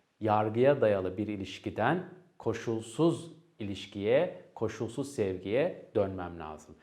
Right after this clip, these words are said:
Yani ilişkiyi düzeltmeye başladığım an o zaman çocuğum da utangaç olmayı bırakmaya başlayacak.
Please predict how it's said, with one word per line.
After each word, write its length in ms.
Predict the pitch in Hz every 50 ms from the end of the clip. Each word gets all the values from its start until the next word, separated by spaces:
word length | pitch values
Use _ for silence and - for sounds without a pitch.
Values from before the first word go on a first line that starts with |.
| _ -
Yani 260 | 113 110 113 110 107 107 - -
ilişkiyi 600 | - 117 123 120 120 - - 147 147 143 123 113
düzeltmeye 680 | 113 117 117 123 143 151 151 - 123 127 127 117 98
başladığım 760 | 107 107 107 - - - 113 107 107 123 131 139 147 143 139 - - -
an 360 | - 98 101 127 156 165 - - - - _ -
o 100 | - 120
zaman 400 | 110 110 101 101 104 127 151 165 - - - _
çocuğum 520 | - - 110 104 101 117 123 127 113 101 95
da 280 | 101 113 131 151 - - -
utangaç 600 | 127 - - - 104 104 107 113 127 131 131 - -
olmayı 560 | - - 101 98 92 92 90 101 127 139 131
bırakmaya 720 | 120 113 104 95 - - 90 87 87 98 120 147 175 170 - - - _ - -
başlayacak. 640 | 92 90 82 - - - 80 76 71 - -